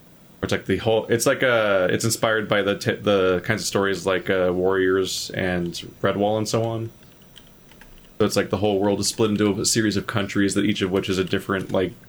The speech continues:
species of animal person, basically. And then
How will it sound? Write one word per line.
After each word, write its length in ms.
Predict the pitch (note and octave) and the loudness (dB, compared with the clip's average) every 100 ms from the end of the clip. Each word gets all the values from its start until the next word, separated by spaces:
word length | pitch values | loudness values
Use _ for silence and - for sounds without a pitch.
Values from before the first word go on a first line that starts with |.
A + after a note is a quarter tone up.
| - | -8
species 720 | - - G2 - F#2 F#2 F2+ | -6 -2 -2 0 -2 -2 -2
of 160 | F#2 | -2
animal 400 | G2 F#2 F#2+ F#2 | -2 -2 -2 -4
person, 440 | F2+ F#2+ F2+ F#2 F#2 | -4 -4 -4 -4 -6
basically. 600 | F2+ F#2+ F2+ - F#2 F2+ - - - - - - - - - | -2 -2 -2 -4 -2 -4 -10 -20 -20 -20 -20 -20 -20 -10 -4
And 80 | |
then 320 | F#2+ F2 F2 | -2 -2 -4